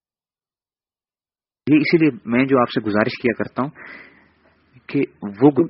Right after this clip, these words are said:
حدیث کو، صرف نحو کو بڑے مضبوط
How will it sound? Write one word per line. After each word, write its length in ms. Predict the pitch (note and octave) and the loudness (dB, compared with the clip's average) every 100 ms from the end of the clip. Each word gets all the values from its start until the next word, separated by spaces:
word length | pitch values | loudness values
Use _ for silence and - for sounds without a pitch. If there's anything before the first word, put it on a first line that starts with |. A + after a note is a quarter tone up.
| - _ - A#2+ | -4 _ -8 -6
حدیث 460 | A2 C#3 C#3+ - | -2 -2 -2 -8
کو، 440 | - D3+ D3+ D#3 F#3+ | -2 0 0 -4 -8
صرف 540 | _ - D3+ D3 - | _ -6 0 0 0
نحو 240 | A#2+ B2 C#3 - | -6 -4 -4 -4
کو 180 | D#3+ D3 | -2 -2
بڑے 480 | - - D3 D3+ | -2 2 4 4
مضبوط 380 | A#2+ G2+ A2 C#3+ | 0 -6 -2 -4